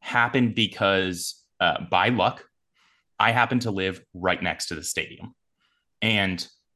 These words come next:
because of the way we do our stuff, I can immediately leave the stadium, walk right back to my home studio, and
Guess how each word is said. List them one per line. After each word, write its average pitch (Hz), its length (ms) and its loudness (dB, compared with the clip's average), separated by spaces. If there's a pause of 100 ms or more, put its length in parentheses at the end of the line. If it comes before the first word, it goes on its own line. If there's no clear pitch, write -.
(140)
because 127 320 2
of 120 80 -4
the 117 100 4
way 98 240 2
we 92 260 -4
do 90 440 -2
our 87 120 -2
stuff, 151 560 2
I 104 160 2
can 98 320 -4
immediately 110 540 2
leave 101 260 -2
the 95 80 -4
stadium, 87 640 -2 (480)
walk 104 300 2
right 113 260 0
back 117 260 2
to 107 100 -6
my 92 180 -2
home 92 220 -4
studio, 82 600 -4 (540)
and 90 380 0